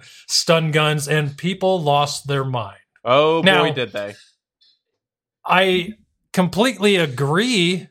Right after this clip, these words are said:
Speaker 1: with the reasoning behind being upset about it, because I read the, all the feedback on Reddit, and it's like,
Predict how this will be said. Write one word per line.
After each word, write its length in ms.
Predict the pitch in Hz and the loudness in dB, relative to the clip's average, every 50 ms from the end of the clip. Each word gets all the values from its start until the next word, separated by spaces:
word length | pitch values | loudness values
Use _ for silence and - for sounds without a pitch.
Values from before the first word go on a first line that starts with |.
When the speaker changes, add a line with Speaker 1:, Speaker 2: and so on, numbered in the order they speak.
| _ _ | _ _
Speaker 1:
with 200 | 151 151 151 147 | -4 -4 -2 0
the 120 | - 151 | 0 0
reasoning 520 | 143 143 156 185 190 170 160 165 156 143 143 | 0 0 0 0 -2 -2 -2 0 0 0 0
behind 460 | 139 135 127 123 135 135 135 135 127 | 0 0 0 0 0 -2 -2 -2 -4
being 260 | 131 135 135 131 127 | -4 -4 -2 -4 -4
upset 340 | 131 117 - - 156 151 143 | -6 -8 -6 -6 -4 -2 -2
about 280 | 131 120 120 120 117 | -2 -4 -4 -4 -4
it, 100 | 117 120 | -6 -8
because 420 | 117 131 123 - 147 135 127 113 - - - - - _ _ _ | -10 -12 -6 -4 -2 -2 -2 -6 -8 -14 -20 -20 -20 _ _ _
I 60 | - 139 | -4 -2
read 260 | 143 160 175 175 160 | 0 2 0 0 0
the, 200 | 160 156 151 151 | -2 0 0 0
all 260 | 147 143 151 151 151 | 0 0 0 0 0
the 120 | 147 143 | 0 -2
feedback 580 | 139 143 - 156 151 143 131 147 139 135 135 - | -4 -4 -6 -6 -6 -4 -2 -2 -2 -2 -2 -4
on 220 | 135 131 127 123 | -6 -6 -6 -6
Reddit, 380 | 123 123 135 131 131 135 131 120 | -6 -4 -4 -4 -4 -6 -8 -8
and 180 | 127 127 123 127 | -8 -8 -8 -8
it's 240 | 127 117 - - | -8 -10 -10 -6
like, 300 | - 139 127 123 123 - | -4 -4 -4 -4 -6 -10